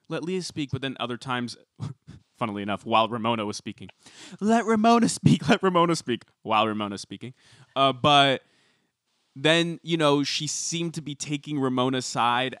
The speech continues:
at certain points when she would say, like, "When you first enter the group, there's certain things you can't do," s-, seemingly implying that Leah is not acting appropriately because she's a newbie, right? Like, that seems to be the implication.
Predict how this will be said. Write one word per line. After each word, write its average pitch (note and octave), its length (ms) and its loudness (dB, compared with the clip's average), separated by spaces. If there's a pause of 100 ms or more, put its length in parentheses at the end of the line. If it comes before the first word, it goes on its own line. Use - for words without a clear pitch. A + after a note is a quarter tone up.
at C3+ 140 -6
certain C3+ 220 -6
points B2+ 420 -6
when A#2+ 120 -6
she - 140 -10
would A2+ 160 -4
say, A2+ 520 -4 (340)
like, B2+ 220 -6 (420)
"When C3 180 0
you B2 60 0
first - 380 -4
enter C#3 200 -4
the C3 120 -6
group, C#3 300 0
there's A2 180 -4
certain C3 300 0
things B2+ 280 -4
you B2 60 -8
can't C3 300 -6
do," D3 380 6
s-, - 360 -12 (100)
seemingly D3+ 680 -2
implying B2 720 -2
that A2 320 -2
Leah A2+ 580 0
is G#2+ 200 -8
not A2 260 -2
acting G#2+ 380 -6
appropriately G2+ 920 -8 (580)
because D#3+ 680 -2
she's A#3 240 -4
a A#3+ 60 -4
newbie, A#3+ 580 -4
right? G#3 380 0
Like, F3+ 120 -4
that E3+ 180 -4
seems F3 340 -6
to F#3 60 -10
be F3 160 -10
the F3+ 160 -8
implication. F#3+ 680 -6